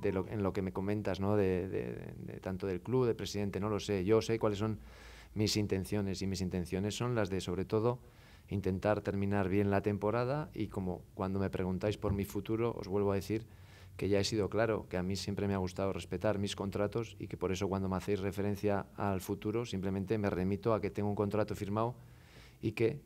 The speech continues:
como en todos los sitios y todos los trabajadores, pues, eh, entienden que van a cumplir su contrato. Lo que va a pasar, pues no lo sabemos nadie en el futuro, pero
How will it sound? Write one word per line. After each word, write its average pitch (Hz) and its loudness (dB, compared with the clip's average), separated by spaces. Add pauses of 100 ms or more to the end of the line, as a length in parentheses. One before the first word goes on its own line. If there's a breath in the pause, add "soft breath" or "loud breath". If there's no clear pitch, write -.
(260)
como 92 2
en 92 0
todos 104 4
los 98 2
sitios 110 -2
y - -6
todos 104 6
los 98 2
trabajadores, 101 2
pues, - -8 (240)
eh, - -6 (160)
entienden 101 2
que 101 0
van 98 2
a 95 0
cumplir 92 -2
su - -8
contrato. 87 -2
Lo 82 -4
que 92 0
va 98 4
a 98 -4
pasar, 104 -2
pues 90 -8
no 95 -4
lo 90 -4
sabemos 92 -2
nadie 95 -2
en 92 -4
el 90 -2
futuro, 101 -2
pero 85 0